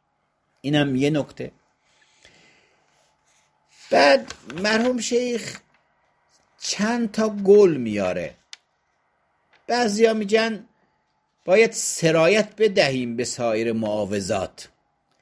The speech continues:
اما یه نکته ای رو باید ملاحظه کنیم. بعضی از معاوضات نوعش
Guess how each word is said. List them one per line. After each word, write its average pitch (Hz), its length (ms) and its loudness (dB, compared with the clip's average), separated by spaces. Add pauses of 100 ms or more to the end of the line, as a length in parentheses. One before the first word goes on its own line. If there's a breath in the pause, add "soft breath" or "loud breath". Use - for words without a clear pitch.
(640 loud breath)
اما 233 640 0 (480)
یه 226 200 2
نکته 202 560 0
ای 233 160 -6
رو 226 100 2
باید 202 420 0
ملاحظه 107 580 -2
کنیم. 67 440 -20 (800)
بعضی 208 440 2
از 160 180 2
معاوضات 120 1200 0 (1160)
نوعش 147 1080 2